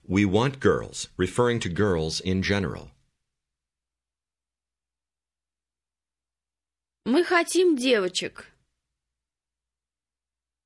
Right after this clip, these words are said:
Speaker 2: Мы хотим девочек.
Speaker 1: But do you remember how to say,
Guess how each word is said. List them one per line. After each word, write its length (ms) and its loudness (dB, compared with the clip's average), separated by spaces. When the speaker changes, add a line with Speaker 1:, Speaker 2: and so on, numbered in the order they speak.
Speaker 2:
Мы 200 2
хотим 600 2
девочек. 760 -2
Speaker 1:
But 200 2
do 60 2
you 120 4
remember 360 4
how 140 0
to 80 -2
say, 420 2